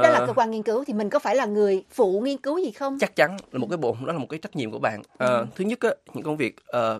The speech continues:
Speaker 2: ở cả C S F và Stimson đều giống nhau. Là thứ nhất là bạn phải, tại vì những, bạn phải hỗ trợ cho những cái vị, gọi là những cái viện nghiên cứu chính
Speaker 1: Nghiên
Speaker 2: thức trong
Speaker 1: cứu,
Speaker 2: đó.
Speaker 1: ừ hứ.
Speaker 2: Họ rất là nhiều việc, họ không thể nào theo dõi tin tức hàng ngày trong cái khu vực mà phụ trách.
Speaker 1: Dạ.
Speaker 2: Thì hàng ngày nhiệm vụ của bạn, nhiệm vụ quan trọng là bạn phải đảo tất cả tin tức, bạn phải theo dõi tất cả tin tức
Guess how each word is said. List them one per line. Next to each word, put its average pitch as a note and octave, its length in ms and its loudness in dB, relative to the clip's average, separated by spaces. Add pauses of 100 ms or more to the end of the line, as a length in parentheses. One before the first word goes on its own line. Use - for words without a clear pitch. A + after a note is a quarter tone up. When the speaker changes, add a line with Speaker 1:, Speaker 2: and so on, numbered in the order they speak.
Speaker 2:
ở C3 200 2
cả B2 120 4
C - 20 -6
S F3 240 -4
F E3+ 80 -2
và C#3 80 0
Stimson D3 440 -6
đều B2+ 120 -6
giống A#2 180 -8
nhau. C#3+ 220 -8 (540)
Là - 100 2
thứ D#3+ 100 -2
nhất F#3+ 200 -6
là B2+ 80 2
bạn A2 240 -2
phải, A2 380 -4
tại A#2+ 120 0
vì B2 160 -2
những, B2 480 -6
bạn A#2+ 120 0
phải C3 120 -2
hỗ C#3+ 240 4
trợ A#2 280 6
cho D3+ 100 -4
những C3 100 -8
cái E3+ 120 -8
vị, A2 260 -4
gọi G#2 140 -6
là G#2+ 100 2
những G#2+ 140 -4
cái D#3 100 -8
viện A#2 140 -4
nghiên C#3+ 100 -2
cứu D#3 100 -6
chính A3 120 -6
Speaker 1:
Nghiên A3 60 -4
Speaker 2:
thức G#3+ 60 -8
trong C#3 100 -6
Speaker 1:
cứu, C#3 60 -8
Speaker 2:
đó. D3 120 -4
Speaker 1:
ừ A3+ 60 -10
hứ. A3+ 280 -14 (100)
Speaker 2:
Họ A#2 180 2
rất G#3+ 100 0
là F3+ 80 -2
nhiều B2+ 180 -2
việc, A#2 300 -2
họ A2+ 100 0
không D3+ 200 -4
thể C3+ 80 -6
nào D#3 140 -4
theo D3 160 -8
dõi A#2+ 140 -2
tin D3 180 -8
tức - 200 -10
hàng B2 180 -2
ngày A#2+ 140 0
trong D#3+ 200 -2
cái - 80 -6
khu F3 120 -2
vực D#3 160 0
mà - 60 -16
phụ A2 180 -10
trách. E3+ 140 -2 (220)
Speaker 1:
Dạ. G#3 160 -8
Speaker 2:
Thì D3 100 4
hàng C#3+ 180 2
ngày C#3 160 4
nhiệm C3 120 0
vụ A#2+ 140 2
của D3+ 100 -6
bạn, A2+ 300 0
nhiệm B2+ 140 -4
vụ A#2+ 80 -4
quan C#3+ 100 -4
trọng G#2+ 180 0
là G#2+ 80 -2
bạn A2 160 -2
phải A2+ 140 -2
đảo F#2 280 2
tất A#3 120 -2
cả A#2+ 120 0
tin C#3+ 140 -4
tức, G3 140 -6
bạn B2 120 -10
phải B2+ 100 -6
theo D#3+ 180 -2
dõi B2 240 -2
tất F#3+ 120 -8
cả A#2+ 140 -2
tin D3+ 120 -8
tức G3+ 180 -6